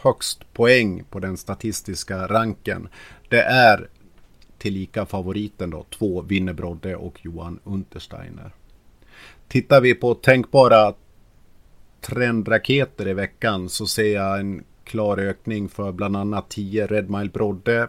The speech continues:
fem Speci-, Special Major och, eh, åtta Adrian.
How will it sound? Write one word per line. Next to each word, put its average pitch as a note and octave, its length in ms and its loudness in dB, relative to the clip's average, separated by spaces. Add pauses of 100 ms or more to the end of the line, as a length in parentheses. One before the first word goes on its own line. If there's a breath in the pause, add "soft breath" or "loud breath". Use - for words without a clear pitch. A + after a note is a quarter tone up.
fem A2+ 280 -2
Speci-, - 640 -4
Special A2 500 -4
Major A2 640 0
och, - 460 -8
eh, G2+ 340 -4
åtta G#2 360 -2
Adrian. F#2+ 720 -4